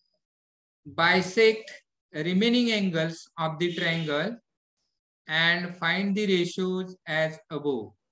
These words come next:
You can verify that the ratios are equal.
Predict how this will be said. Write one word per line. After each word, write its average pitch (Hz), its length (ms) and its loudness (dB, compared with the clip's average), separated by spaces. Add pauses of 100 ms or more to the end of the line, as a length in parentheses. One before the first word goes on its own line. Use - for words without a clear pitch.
(680)
You 190 400 -4
can 151 560 -2 (200)
verify 190 560 -2
that 135 400 -4 (220)
the 147 80 -4
ratios 127 460 -6
are 190 340 -6
equal. 104 400 -14